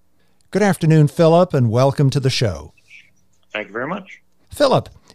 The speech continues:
Speaker 1: in your book, The Aftermath, you state that the baby boom created modern America.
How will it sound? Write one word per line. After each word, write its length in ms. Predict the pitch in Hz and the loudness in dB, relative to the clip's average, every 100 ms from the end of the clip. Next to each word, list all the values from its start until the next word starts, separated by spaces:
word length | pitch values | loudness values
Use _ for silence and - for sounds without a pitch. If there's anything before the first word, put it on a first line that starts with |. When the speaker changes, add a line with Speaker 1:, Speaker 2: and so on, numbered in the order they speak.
| _ | _
Speaker 1:
in 100 | 202 | 0
your 120 | 208 | 0
book, 520 | 180 254 196 117 - - _ | 0 0 0 -2 -6 -20 _
The 140 | 135 120 | -6 -4
Aftermath, 720 | 101 - 110 104 123 156 - _ _ | -4 -6 -6 -4 -6 -8 -12 _ _
you 120 | 143 | -6
state 400 | - - 220 226 | -4 -4 -4 -4
that 200 | 170 143 | -6 -4
the 80 | 113 | -4
baby 340 | 98 190 190 | -2 -2 -2
boom 540 | 143 131 117 110 131 139 _ | -2 0 0 0 -2 -6 _
created 560 | - 147 139 131 131 98 | -14 -6 -2 0 -2 -2
modern 340 | 110 113 127 | -4 -4 -4
America. 640 | 131 127 147 135 - 95 | -2 2 2 0 -4 -12